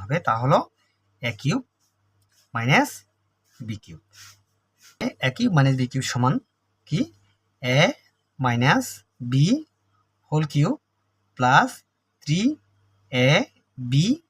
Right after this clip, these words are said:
into a minus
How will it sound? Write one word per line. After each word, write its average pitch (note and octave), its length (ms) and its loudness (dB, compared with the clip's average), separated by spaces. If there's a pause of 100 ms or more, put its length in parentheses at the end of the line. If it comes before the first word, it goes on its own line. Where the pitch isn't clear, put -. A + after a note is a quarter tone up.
(540)
into E3 260 -2 (680)
a - 20 6 (680)
minus C#3 400 2